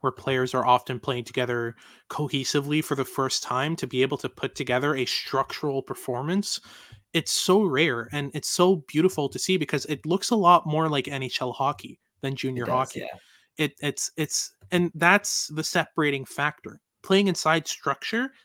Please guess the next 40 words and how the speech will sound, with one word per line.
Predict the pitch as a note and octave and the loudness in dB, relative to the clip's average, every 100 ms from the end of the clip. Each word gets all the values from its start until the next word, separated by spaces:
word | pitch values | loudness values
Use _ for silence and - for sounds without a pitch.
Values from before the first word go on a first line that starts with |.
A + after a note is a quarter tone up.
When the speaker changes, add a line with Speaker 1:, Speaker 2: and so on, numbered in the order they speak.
| - | -6
Speaker 1:
is | D#3+ - | -4 -4
key | - F#3 F#3 | -6 -2 -2
for | - D3+ | -2 -2
any | D3+ D3+ | -2 -4
player | - C3+ C3+ | -2 -2 -2
trying | - B2+ B2+ | -4 -4 -6
to, | - C3+ | -6 -8
to, | B2 - A#2+ | -6 -6 -6
to | A#2 C3+ | -4 -4
reach | B2+ - | -2 -4
the | B2+ | -6
next | A#2 - | -8 -6
level. | C#3 B2 - - - | -6 -6 -16 -20 -10
If | D#3 - | -8 -6
you're | D#3+ | -4
able | D#3 E3+ G#3 B3 | 0 0 2 0
to, | - F3 - - | 0 -2 -2 -4
to, | C#3+ C3 - | -2 -2 -4
to | - | -6
buy | B2+ C3 D#3+ | 0 4 4
into | D3 D3+ - D3 | 2 -4 -2 -4
a | |
system | - C3+ - F#3 G3+ G#3 | -4 -8 -4 -4 -4 -6
and | C#3 A#2+ | -10 -8
play | C#3+ C#3 | -2 -2
it | - | -2
perfectly, | C3 C3+ F3+ A#3 C4 - - - _ - | -8 -8 -8 -6 -8 -10 -20 -20 _ 0
you're | D#3+ | 4
a | |
lot | E3 E3 D#3+ | 6 6 4
more | F#3 | 2
likely | D#3+ C#3+ - C3+ B2 | 2 0 -2 -6 -6
to, | - C3+ _ _ _ | -8 -10 _ _ _
to | - | -8
climb | - - D3 D#3+ D#3+ | -8 -2 2 2 2
the | |
ranks | C#3+ C3+ C3+ - - - - | 0 0 -2 -4 -6 -8 -2
very, | D3+ D3+ C#3 | 0 0 -2
very | C3 A#2 | -2 -4
quickly | - C3+ - B2 | -4 -8 -8 -18